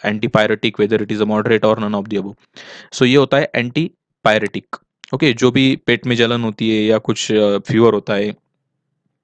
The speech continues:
तो उसके लिए पेन किलर का काम करता है एस्पिरिन। ओके, so बहुत सारे लोग ऐसे ही कुछ, अ, मेडिकल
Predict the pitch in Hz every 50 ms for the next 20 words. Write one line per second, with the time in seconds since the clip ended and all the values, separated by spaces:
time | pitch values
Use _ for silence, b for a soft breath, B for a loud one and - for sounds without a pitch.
0 | _ - 110 120 117 - - 139 127 139 160 - _ _ _ _ _ 131 131 131
1 | 131 123 135 131 123 123 123 - 131 - 123 120 120 117 113 113 - 127 123 117
2 | - 117 - - - - - 185 - _ _ - 127 123 - 131 120 - - 107
3 | 117 117 123 120 - 120 117 117 117 117 117 120 117 107 - - 131 127 127 B
4 | B B B B B B B B B B B B _ - 117 110 - - 127 117
5 | 110 107 107 107 107 - - _ - 107 107 107 117 117 - 123 117 113 113 110
6 | 110 107